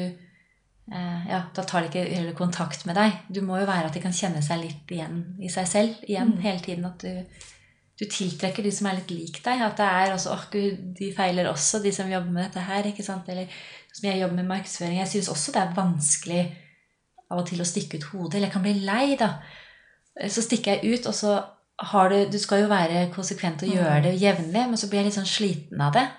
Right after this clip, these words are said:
Speaker 1: Nesten kan bli sliten av deg selv.
Speaker 2: Mm.
Speaker 1: Eh.
Speaker 2: Ja, hva gjør du da, når du kommer dit?
Speaker 1: Nei, og da er jeg sikkert som mange andre, så går, er jeg litt, derfor så går det
Speaker 2: Går litt off,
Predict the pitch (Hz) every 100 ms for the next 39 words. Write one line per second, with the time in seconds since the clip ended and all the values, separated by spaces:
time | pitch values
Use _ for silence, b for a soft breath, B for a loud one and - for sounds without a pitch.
0 | - 220 202 165 175 202 - 190 - 147
1 | 147 165 - 254 - B B B B _
2 | - - 180 156 208 208 208 202 208 208
3 | 226 240 - - B B B 208 208 208
4 | 190 190 170 - - - _ _ _ _
5 | _ _ 202 208 202 180 160 147 220 190
6 | 156 180 160 151 147 143 143 170 139 -
7 | 82 80 165 160 151 - - 180 170 165
8 | 147 180 175 165 151 147 175 180 185 185
9 | 185 180 180 190 -